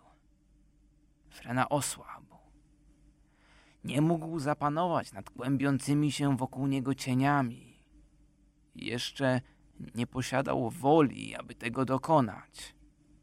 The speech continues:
Omdlał ponownie, a we śnie przyszedł do niego jakiś człowiek. Dziwny brodacz o bezwiecznych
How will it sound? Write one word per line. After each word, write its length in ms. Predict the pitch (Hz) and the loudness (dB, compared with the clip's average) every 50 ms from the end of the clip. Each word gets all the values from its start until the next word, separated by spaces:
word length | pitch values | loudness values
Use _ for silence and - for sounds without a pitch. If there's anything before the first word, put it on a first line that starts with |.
| _ _ _ _ _ _ _ _ _ _ - - _ _ - - _ _ _ _ _ | _ _ _ _ _ _ _ _ _ _ -20 -20 _ _ -20 -20 _ _ _ _ _
Omdlał 640 | - 135 139 131 120 - - - - - 50 50 - - - | 0 4 4 4 4 2 -2 -6 -10 -8 -8 -8 -10 -12 -8
ponownie, 760 | - 107 107 110 110 120 120 113 120 127 131 131 135 135 135 131 - - _ _ _ _ _ _ _ _ _ _ _ _ _ _ _ _ _ | -6 -4 -2 0 0 0 0 0 2 4 4 4 4 4 2 -2 -6 -16 _ _ _ _ _ _ _ _ _ _ _ _ _ _ _ _ _
a 200 | - - - 113 | -10 -6 -4 -4
we 200 | 113 110 120 113 | -2 -2 -2 -2
śnie 560 | 110 - - - 131 131 - - - - - 196 - _ _ _ _ _ _ _ _ - | 0 0 -2 -2 -2 -4 -4 -4 -4 -4 -4 -6 -8 _ _ _ _ _ _ _ _ -10
przyszedł 540 | - - - - - - 240 214 214 190 | -8 -8 -6 -6 -6 -6 -6 -6 -4 -4
do 160 | 156 139 139 135 | -2 0 2 4
niego 320 | 131 135 160 170 170 175 | 4 4 4 2 2 2
jakiś 520 | 170 160 147 139 - 143 139 - - - - - | 2 2 2 0 0 -2 -2 -2 -4 -6 -10 -12
człowiek. 1040 | - - - 151 165 160 135 117 - - - - - - - - - - - - _ _ _ _ _ _ _ _ _ _ - _ _ - | -12 -6 0 4 6 6 6 4 2 -2 -10 -10 -10 -10 -12 -14 -16 -16 -16 -18 _ _ _ _ _ _ _ _ _ _ -20 _ _ -14
Dziwny 560 | 110 104 104 - 113 113 - 120 120 123 123 | -12 -12 -8 -6 -6 -4 -2 0 2 2 2
brodacz 640 | 120 117 131 139 147 151 139 117 110 90 - - - | 2 2 4 6 6 6 6 4 0 -2 -4 -6 -12
o 80 | - - | -14 -12
bezwiecznych 840 | 123 110 113 113 110 110 110 123 120 117 - - 120 110 110 - | -10 -6 -6 -6 -6 -4 -2 -2 -2 -2 -2 -4 -4 -4 -6 -6